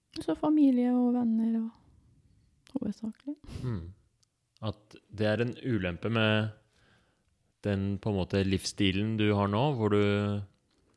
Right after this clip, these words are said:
Speaker 2: hvor du ikke helt setter grenser for ting,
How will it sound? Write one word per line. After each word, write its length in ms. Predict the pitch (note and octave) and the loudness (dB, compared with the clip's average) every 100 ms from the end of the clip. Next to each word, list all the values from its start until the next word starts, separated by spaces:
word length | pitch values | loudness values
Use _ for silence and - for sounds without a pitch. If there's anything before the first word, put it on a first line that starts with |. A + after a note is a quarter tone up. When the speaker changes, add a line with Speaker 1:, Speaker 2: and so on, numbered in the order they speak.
| _ _ _ _ _ _ _ _ _ _ - | _ _ _ _ _ _ _ _ _ _ -10
Speaker 2:
hvor 160 | G2 | -4
du 60 | F#2 | -2
ikke 380 | G2 F#2+ - G2+ | -2 -2 -6 -6
helt 240 | F#2+ F#2 | -6 -6
setter 260 | - F#2+ G#2+ | -6 -4 -2
grenser 440 | G#2 F#2+ E2 A2+ | -2 -2 -4 -8
for 120 | G2+ G2 | -8 -4
ting, 240 | C3 F3 | -2 -4